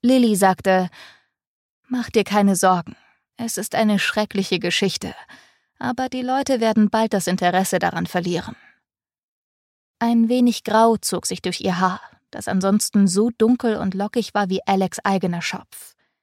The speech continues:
Sie hatten beide die ovalen, grünlichen Augen, für die Alex als junges Mädchen gehänselt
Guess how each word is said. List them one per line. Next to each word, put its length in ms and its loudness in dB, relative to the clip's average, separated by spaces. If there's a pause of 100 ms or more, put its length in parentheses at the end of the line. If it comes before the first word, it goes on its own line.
(500)
Sie 260 0
hatten 320 2
beide 340 2
die 220 -4
ovalen, 560 2
grünlichen 500 0
Augen, 560 0
für 160 -14
die 220 -8
Alex 340 -2
als 220 -6
junges 280 2
Mädchen 380 0
gehänselt 640 2